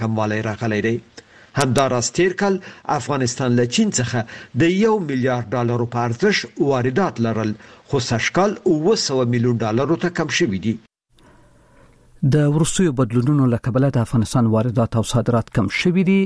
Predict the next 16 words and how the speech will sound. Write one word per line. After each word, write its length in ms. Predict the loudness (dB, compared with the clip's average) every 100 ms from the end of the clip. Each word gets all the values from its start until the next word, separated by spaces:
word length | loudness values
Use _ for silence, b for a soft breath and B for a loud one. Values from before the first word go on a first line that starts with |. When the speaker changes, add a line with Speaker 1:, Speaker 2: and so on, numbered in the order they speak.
| 0 0
Speaker 2:
او 60 | -2 B B B B B -20 -20 -2
په 240 | 2 4 2
دې 200 | 0 0
ترڅ 200 | -2 -4 0
کې 80 | 0 0
له 100 | 0
چین 120 | 0 0
سره 180 | -2 0
هم 360 | -2 -4 _ 0
دا 60 | 0 2
صادرات 400 | 0 2 0 0
او 40 | 0
واردات 480 | 0 0 0 -2 -6 0
کم 120 | 0 0
شوي 220 | -2 -2
دي. 80 | -6